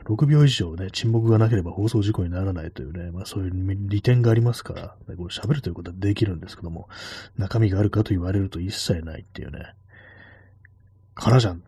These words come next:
ていうね。今、何が言いたかったかちょっとよくわからないですけども、中身が空っぽのものっていうと何ですかね。ガランドになってるもの。いろんなものありますよね。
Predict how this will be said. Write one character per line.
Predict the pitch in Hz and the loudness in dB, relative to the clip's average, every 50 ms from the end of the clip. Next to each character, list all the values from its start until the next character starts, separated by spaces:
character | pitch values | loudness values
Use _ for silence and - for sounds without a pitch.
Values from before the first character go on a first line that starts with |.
| _ - | _ -14
て | - | -12
い | - | -10
う | - - | -10 -10
ね。 | - - - - _ _ _ - - _ _ _ _ _ _ _ _ _ _ _ _ _ _ _ - | -12 -14 -16 -20 _ _ _ -20 -20 _ _ _ _ _ _ _ _ _ _ _ _ _ _ _ -14
今、 | - 85 85 - - - - - - - - - 113 - - | -12 -10 -10 -12 -12 -14 -18 -20 -20 -20 -20 -20 -14 -6 0
何 | 120 | 0
が | 123 98 | 2 2
言 | 92 | 0
い | 87 | -2
た | 98 | -4
か | 95 | -4
っ | 90 | -6
た | 92 | -6
か | - | -4
ち | - - | -2 0
ょ | 101 92 | 0 0
っ | |
と | 95 | 2
よ | 95 104 110 | 2 2 4
く | 104 | 2
わ | 95 - | 2 0
か | - 110 | 2 2
ら | 107 | 2
な | 98 85 | 2 0
い | 76 | -4
で | - - | -10 -12
す | - | -12
け | - 80 | -12 -12
ど | 78 | -10
も、 | 80 95 | -10 -6
中 | 101 107 127 - 170 | -4 -2 0 4 8
身 | 165 180 156 | 8 10 8
が | 107 95 | 8 6
空 | - - 113 117 | 2 0 0 -2
っ | 117 - | -2 0
ぽ | - 127 | 2 4
の | 120 113 | 4 6
も | 107 113 | 6 4
の | 107 110 | 4 2
っ | |
て | - - - 98 | 0 -2 -6 -8
い | 87 | -6
う | |
と | - 90 | -6 -6
何 | 95 107 120 | -4 -4 -4
で | 98 - - | -6 -6 -12
す | - | -14
か | - 85 | -12 -10
ね。 | 82 87 | -10 -8
ガ | 92 95 95 98 | -6 -4 -4 -2
ラ | 101 107 | -2 -2
ン | 113 107 | 0 0
ド | 104 101 | 0 0
に | 101 | -2
な | 95 92 95 | -2 -4 -6
っ | |
て | - - - | -8 -10 -10
る | - | -10
も | 80 71 65 | -8 -10 -10
の。 | 67 - - - - - - - - - - - - - - - - - | -12 -14 -16 -18 -20 -18 -18 -16 -16 -16 -16 -16 -18 -18 -20 -20 -12 -6
い | - 95 | -4 -2
ろ | 98 110 | 0 2
ん | 117 | 2
な | 120 | 4
も | 117 117 101 | 4 2 2
の | 90 | 0
あ | 85 | -2
り | 87 98 | -4 -4
ま | 104 104 | -4 -4
す | 101 - - 80 | -6 -8 -12 -12
よ | 71 | -10
ね。 | 71 73 | -10 -12